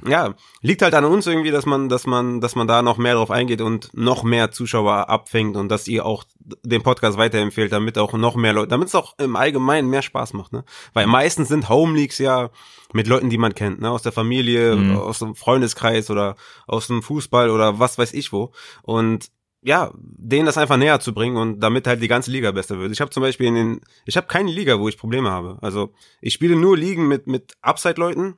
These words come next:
Speaker 2: die Upside hören. Und, ähm, ich hab da, ich hab keine Probleme, also bei Trades oder so.
Speaker 1: Ja,
Speaker 2: Gar keine.
Speaker 1: äh, sch-, schätz dich glücklich, sei, sei froh.
Speaker 2: Ja. <laughs>
Speaker 1: Ja, in diesem Sinne, ähm, können wir in die Folge starten. Ich hab,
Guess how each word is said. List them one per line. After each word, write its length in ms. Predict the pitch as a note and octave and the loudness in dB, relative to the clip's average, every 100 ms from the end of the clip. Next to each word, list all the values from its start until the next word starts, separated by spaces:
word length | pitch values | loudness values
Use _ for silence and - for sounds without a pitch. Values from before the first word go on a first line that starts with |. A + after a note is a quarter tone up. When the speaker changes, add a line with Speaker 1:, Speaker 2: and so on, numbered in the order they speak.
| - | -4
Speaker 2:
die 80 | A2+ | 0
Upside 320 | C#3+ D#3 D3 | 0 -2 -2
hören. 180 | D#3 D#3+ _ _ - - _ - | -4 -6 _ _ -20 -20 _ -8
Und, 420 | - A#2+ B2 A2+ A2+ | 0 2 2 0 0
ähm, 280 | A2 G#2+ | 0 2
ich 120 | A2 D3 | 0 -2
hab 100 | D3+ | 2
da, 240 | A#2+ A2+ G#2 | 4 4 4
ich 100 | D3+ | 0
hab 100 | - | 0
keine 180 | B2 D3+ | -2 -2
Probleme, 320 | D3+ G3+ G2 | -2 -2 -2
also 220 | F#2+ F#2+ G#2 | -4 -4 -4
bei 140 | G#2 G#2 | -4 -4
Trades 280 | - G2 - | -2 -4 -6
oder 140 | F#2+ | -10
so. 220 | F#2+ G2 - | -10 -8 2
Speaker 1:
Ja, 260 | G2 F2+ D2 | 4 4 2
Speaker 2:
Gar 100 | B2+ | -2
keine. 300 | B2 F#2+ F#2 | -2 -4 -8
Speaker 1:
äh, 40 | G2 | -10
sch-, 180 | - - A2+ G#2 | -10 -12 -16 -4
schätz 300 | - C#3+ - | 0 0 0
dich 200 | B2+ - | -2 0
glücklich, 420 | A2 G2+ F2+ - | -2 -2 -4 -2
sei, 240 | A2+ B2+ | 0 0
sei 160 | F#2+ B2 | 2 0
froh. 320 | - F#2 F2 G#2+ | 0 -4 -4 2
Speaker 2:
Ja. 240 | C#3+ D#3+ A#2+ - - - | 2 2 -2 -12 -12 -8
<laughs> 40 | B2 E3 - F3 - - - - _ _ _ | -4 -4 -6 -8 -14 -16 -20 -20 _ _ _
Speaker 1:
Ja, 200 | B2 F#2+ E2 | 2 2 0
in 160 | C#3+ F3 | 0 2
diesem 200 | G#3 G3+ | 4 4
Sinne, 460 | F#3+ F3+ G#3 G#3+ - | 4 4 2 0 -2
ähm, 380 | C3+ C#3 C#3 | -2 -2 -2
können 340 | C#3 D#3 A3 F3 | 2 2 2 0
wir 240 | D#3+ F#3 | 0 -2
in 220 | B2+ E3+ | -2 -2
die 80 | E3 | -4
Folge 320 | - D#3+ D#3+ | -2 -2 -2
starten. 580 | C3 - G#2+ A2+ C#3 C#3+ - | -2 0 0 0 -4 -4 -4
Ich 160 | - | -2
hab, 320 | D#3 - C3+ | -2 -2 -18